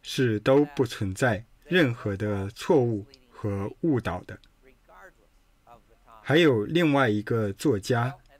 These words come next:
叫做伯克利·米克尔森，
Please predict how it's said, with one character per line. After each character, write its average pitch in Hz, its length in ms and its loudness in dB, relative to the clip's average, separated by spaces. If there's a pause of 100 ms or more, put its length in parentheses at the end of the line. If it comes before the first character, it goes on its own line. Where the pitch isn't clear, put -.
(360)
叫 120 180 0
做 107 380 0 (120)
伯 117 160 0
克 147 220 0
利· 135 240 2 (260)
米 113 160 -2
克 - 220 0
尔 101 220 2
森， 127 320 -2